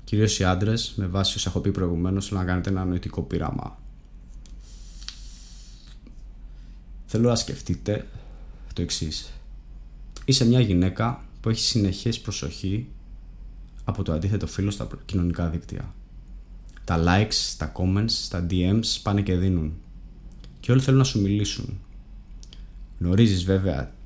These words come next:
και τι θέλουν, έτσι. Γνωρίζεις επίσης ότι ανά πάσα ώρα και στιγμή μπορείς να απαντήσεις σε κάποιο μήνυμα. Από τα εκατό που θα λάβεις, άντε τα πέντε, πες, ρε φίλε,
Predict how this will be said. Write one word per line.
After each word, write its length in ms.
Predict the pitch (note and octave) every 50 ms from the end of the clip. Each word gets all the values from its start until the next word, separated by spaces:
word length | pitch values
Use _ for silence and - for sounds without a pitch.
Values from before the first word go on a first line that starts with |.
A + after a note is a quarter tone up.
| - - -
και 100 | - -
τι 100 | - E2+
θέλουν, 400 | - - - D#2 D2 - D2 D2
έτσι. 380 | D#2 - - - - - - - - - - - - - - - - - - - - - - - - - - - -
Γνωρίζεις 500 | F2+ F2 E2+ E2+ F2+ G#2+ A#2 A2+ - -
επίσης 560 | E2 - - F2+ E2 - - - G#2+ - -
ότι 180 | - - - F2
ανά 240 | D#2 D#2 C#2+ C2+ -
πάσα 300 | - A2 - - - F2+
ώρα 140 | F#2 F#2 E2+
και 100 | - -
στιγμή 560 | - - D2+ D2+ D2+ D#2+ F2 F#2+ A#2 A#2+ - - - - - -
μπορείς 220 | F#2 E2+ F#2 G2
να 100 | A2 A#2
απαντήσεις 560 | G#2+ G2+ - F2 E2 D#2+ D#2+ G2+ G2 F#2+ - -
σε 80 | -
κάποιο 260 | - F#2+ F#2 - -
μήνυμα. 560 | D#2+ E2+ F2+ F2+ E2+ D#2 - E2 - - - - - - - - - - - - - - - - - - - - -
Από 240 | - F2 - F#2 F2
τα 100 | - D#2+
εκατό 340 | D2+ - D2+ C2+ - G#2+
που 80 | G#2 -
θα 140 | - - F2
λάβεις, 460 | E2+ E2 D#2 E2 F2 G2+ F#2+ - - -
άντε 240 | - F#2+ G2 G#2 G2
τα 160 | - E2 -
πέντε, 340 | - - F#2+ F2+ E2 E2+ C#2+
πες, 220 | - - D2+ D#2+
ρε 100 | D#2+ -
φίλε, 540 | - - - F2 E2 E2 E2+ F#2+ F#2+ -